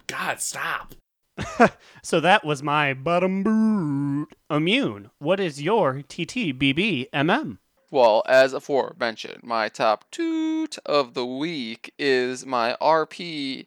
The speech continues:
Speaker 3: in WoW Classic, and in particular, my R P with my new Night Elf friend from the city of Darnassus. It was just so
Speaker 2: Boo.
Speaker 3: <laughs> I mean, like, maybe it's just because it personally benefited me with a whole silver, which is a lot, but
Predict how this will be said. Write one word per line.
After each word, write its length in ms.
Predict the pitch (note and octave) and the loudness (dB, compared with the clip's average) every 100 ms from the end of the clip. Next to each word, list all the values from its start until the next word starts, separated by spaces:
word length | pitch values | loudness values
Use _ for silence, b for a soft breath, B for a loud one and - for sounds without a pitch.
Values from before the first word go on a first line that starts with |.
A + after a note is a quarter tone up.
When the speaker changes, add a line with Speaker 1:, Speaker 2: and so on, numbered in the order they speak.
| - | -6
Speaker 3:
in 400 | C3 A#2 A2 A#2+ | -4 -2 -4 -8
WoW 300 | G2 G2+ F2+ | -2 0 0
Classic, 800 | - D3 E3 F#3 D#3 A2+ E2+ - - | -2 -2 -2 -4 -6 -4 -4 -8 -2
and 480 | B2 A#2 A2+ - D#3+ | 0 0 -4 -14 -20
in 80 | C3+ | -18
particular, 760 | - C#3 - F#3 F3 D3 C#3 C3+ | -8 -6 -6 -8 -6 -2 0 0
my 180 | C3 C3 | 0 0
R 260 | C#3 C#3 | 2 2
P 240 | - G#3 F3+ | -2 -8 -4
with 240 | C3+ D3 | -4 -2
my 180 | D3+ D3+ | -2 -2
new 240 | C3 C#3 | -2 -6
Night 300 | D3+ A2+ C#3 | -6 -6 -2
Elf 240 | F#3 C#3+ C#3 | 2 2 0
friend 380 | - C3 C3 - | -2 -2 -2 -6
from 160 | D3+ | -10
the 80 | D#3 | -10
city 400 | - A#2 A#2 A#2 | -8 -8 -4 0
of 220 | C3 C3+ | 2 0
Darnassus. 1300 | D3 D3 D3 D3+ F3+ - E3+ C#3 A#2+ A#2 - - - - _ _ _ _ _ - | -2 -2 -2 -4 -6 -10 -8 -6 -6 -8 -12 -16 -20 -20 _ _ _ _ _ -2
It 100 | C#3 | 0
was 140 | F3+ | 0
just 180 | G#3+ C#4+ | -2 -4
so 120 | G#3 | 2
Speaker 2:
Boo. 340 | F3 D#3+ D3+ D3+ | 4 6 4 2
Speaker 3:
<laughs> 180 | - G#3+ - - - - - _ B B B B | 2 0 2 -2 -2 -6 -6 _ B B B B
I 80 | E3 | 2
mean, 180 | E3+ E3 | 2 2
like, 260 | D3 C3+ | 4 2
maybe 380 | D#3 E3+ F3 E3+ | 2 4 4 2
it's 140 | D3 - | -6 -8
just 160 | C3 | -14
because 260 | C3+ C3 A#2 | -10 -10 -10
it 60 | |
personally 460 | - B2 - A#2 A2+ | -6 -4 -4 -8 -6
benefited 560 | A2+ A2 A2 A#2 G#2 G#2+ | -4 -4 -6 -12 -10 -10
me 160 | A2 | -12
with 240 | G#2+ F#2+ - | -12 -14 -14
a 60 | |
whole 460 | - - C3+ A#2 A2 | -10 -4 -2 -2 -6
silver, 640 | - C#3 C3 C3+ G2+ F#2 | -8 -4 -2 -2 -2 -4
which 220 | F#2+ - | -4 -8
is 220 | A#2+ A2+ - | -12 -10 -8
a 80 | |
lot, 500 | F#2+ A2+ - - - | -4 -2 0 -2 -4
but 320 | - D2+ C#2 | -6 -6 -6